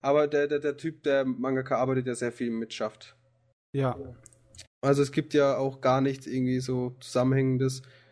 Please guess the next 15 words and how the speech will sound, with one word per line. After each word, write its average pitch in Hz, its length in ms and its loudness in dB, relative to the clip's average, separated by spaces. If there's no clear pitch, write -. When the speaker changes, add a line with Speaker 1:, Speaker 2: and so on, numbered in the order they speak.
Speaker 1:
Also 139 380 0
eigentlich, - 1000 -6
nee, 139 440 2
kannst 139 280 -2
du 143 80 -4
wirklich, 139 640 -6
kannst, 151 460 -2
könnte 156 280 2
auch 151 140 2
von 160 140 -4
jedem 147 420 -2
jeglichen 147 400 -4
anderen 139 440 0
Mangaka 127 500 -2
sein. 120 300 -6